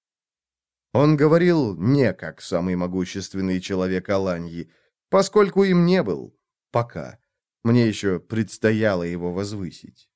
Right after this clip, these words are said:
Правда? И стал бы Кичак дуться из-за этого, как девчонка?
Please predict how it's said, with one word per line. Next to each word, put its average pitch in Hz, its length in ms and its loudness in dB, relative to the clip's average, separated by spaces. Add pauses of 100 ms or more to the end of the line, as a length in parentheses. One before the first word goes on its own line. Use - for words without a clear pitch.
(560)
Правда? 127 520 2 (420)
И 156 120 4
стал 214 300 4
бы 220 120 2
Кичак 202 400 0
дуться 185 400 2
из-за 156 420 0
этого, 160 300 2
как 160 180 -2
девчонка? 123 720 -6